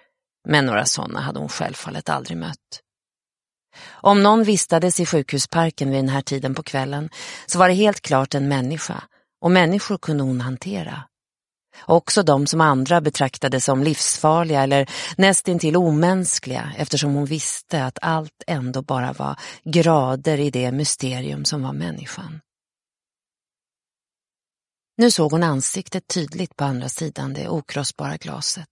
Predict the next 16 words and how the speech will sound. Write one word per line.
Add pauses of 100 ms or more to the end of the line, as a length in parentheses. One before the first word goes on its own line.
(880)
Ögon
som
stirrade. (580)
En
kropp
som
inte
var
stilla
någonstans. (360)
Oro
och
nerver
och
spretigt
hår.